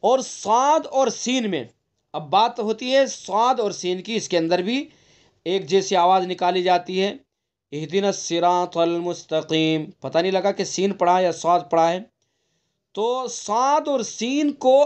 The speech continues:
ادا کرتے وقت، صاد کو ادا کرتے وقت صفت استعلا کا خاص خیال رکھنا چاہیے۔ صفت استعلا یعنی اس کی جو صفت بلندی، صاد،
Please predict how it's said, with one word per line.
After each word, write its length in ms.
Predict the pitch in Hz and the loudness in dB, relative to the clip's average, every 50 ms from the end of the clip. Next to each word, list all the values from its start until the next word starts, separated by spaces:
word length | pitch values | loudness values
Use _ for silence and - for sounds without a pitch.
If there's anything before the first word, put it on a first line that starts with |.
| 285 | 4
ادا 260 | - - 269 277 269 262 - - | 2 2 2 4 2 0 0 0
کرتے 340 | 233 247 240 233 - 226 214 185 | 0 0 0 2 2 2 4 4
وقت، 280 | 175 233 262 262 - - 170 131 - _ _ _ _ _ _ _ _ _ _ - | 4 2 0 0 -2 -4 -4 -4 -6 _ _ _ _ _ _ _ _ _ _ -14
صاد 500 | - - - 196 220 247 269 294 294 - | -10 -4 0 2 2 4 4 2 0 0
کو 140 | - 302 277 | 2 2 4
ادا 180 | 269 233 240 226 | 4 4 2 0
کرتے 340 | 220 - 240 240 226 - 233 | 2 2 0 0 0 2 2
وقت 220 | 233 262 262 - | 2 2 2 0
صفت 440 | - - 220 208 202 - 214 226 - 262 254 - | -4 -2 -2 -2 0 0 0 0 0 -2 -2 -2
استعلا 600 | 233 202 - - - 202 196 196 196 196 202 214 | -4 -6 -6 -2 0 2 4 4 4 2 2 0
کا 180 | 214 233 233 202 | 2 0 0 0
خاص 420 | - - 175 175 185 214 208 - | 0 2 2 2 4 2 0 -2
خیال 400 | - 185 175 175 180 190 175 165 | -4 -2 0 2 2 2 0 -2
رکھنا 260 | 160 - - 175 185 165 | -4 -4 -4 -4 -2 0
چاہیے۔ 320 | - 156 151 156 156 165 | 0 0 0 2 0 -2
صفت 360 | 156 - 147 143 175 196 196 | -2 -2 -6 -4 -2 0 2
استعلا 580 | 220 214 202 - - 208 208 208 226 254 294 339 - _ _ _ _ _ _ _ _ _ _ _ _ _ _ _ _ _ _ _ _ _ _ _ | 0 0 0 0 0 2 2 4 4 2 2 0 -4 _ _ _ _ _ _ _ _ _ _ _ _ _ _ _ _ _ _ _ _ _ _ _
یعنی 380 | - 131 147 165 190 226 269 285 302 294 - - _ _ _ - | -10 -4 -2 -2 0 0 0 -2 -2 -4 -8 -16 _ _ _ -14
اس 160 | 175 175 - - | -14 -14 -12 -6
کی 120 | - 269 | -4 -2
جو 160 | 233 277 269 | 0 2 0
صفت 400 | 226 - - 208 - 202 208 208 254 262 226 175 135 | 2 2 2 0 2 2 0 2 2 2 2 2 -2
بلندی، 560 | 147 190 196 208 226 240 247 247 302 285 220 156 113 - _ _ _ _ _ _ _ _ _ _ _ _ _ _ - | -2 0 2 2 0 0 0 0 2 2 2 0 -4 -6 _ _ _ _ _ _ _ _ _ _ _ _ _ _ -18
صاد، 720 | - - - - - 202 233 247 254 247 220 196 175 143 | -16 -14 -14 -8 -2 0 2 2 4 4 4 4 2 0